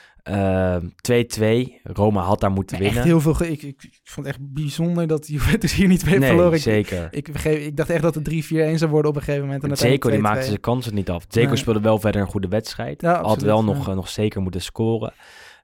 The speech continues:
Speaker 1: Eh, Roma aardig, alleen daar pakte de wissels iets minder uit. Eh, Bruno Peres kwam erin. Ja, dat is echt een, eh,
Speaker 2: Die
Speaker 1: speler
Speaker 2: werd
Speaker 1: die
Speaker 2: toen wel
Speaker 1: niet meer,
Speaker 2: afgetroefd.
Speaker 1: die niet meer goed genoeg is voor de Serie A. En,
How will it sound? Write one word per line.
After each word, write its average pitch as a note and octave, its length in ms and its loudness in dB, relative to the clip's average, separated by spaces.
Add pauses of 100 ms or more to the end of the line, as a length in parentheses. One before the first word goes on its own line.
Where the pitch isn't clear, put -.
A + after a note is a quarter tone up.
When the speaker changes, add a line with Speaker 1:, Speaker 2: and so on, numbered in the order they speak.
Speaker 1:
Eh, F#2 420 -2
Roma A2+ 580 2
aardig, C#3 560 0
alleen A2 320 2
daar G#2+ 160 0
pakte G#2+ 280 -2
de F#2+ 80 -6
wissels G2 360 -2
iets F#2+ 160 -8
minder G2 280 -2
uit. G2+ 340 -4 (440)
Eh, F2+ 140 -12
Bruno F#2+ 260 0
Peres G#2 460 0
kwam G2+ 260 -4
erin. G2+ 260 -6 (140)
Ja, - 200 -18
dat - 180 -16
is - 120 -14
echt C#2+ 220 -10
een, F2 60 -10
eh, F2 60 -8
Speaker 2:
Die D3+ 100 -4
Speaker 1:
speler C#3+ 200 0
Speaker 2:
werd F#2+ 120 -2
Speaker 1:
die C#3 100 0
Speaker 2:
toen - 100 0
wel A2+ 80 0
Speaker 1:
niet A#2 120 -2
meer, A2 180 2
Speaker 2:
afgetroefd. G2 160 0
Speaker 1:
die G2 100 -4 (120)
niet F#2 80 -6
meer G2+ 140 -2
goed F2+ 200 -8
genoeg F#2 260 -6
is - 100 -12
voor F2 120 -10
de E2+ 60 -8
Serie E2+ 420 -8
A. F#2 200 -6 (480)
En, G#2+ 240 -2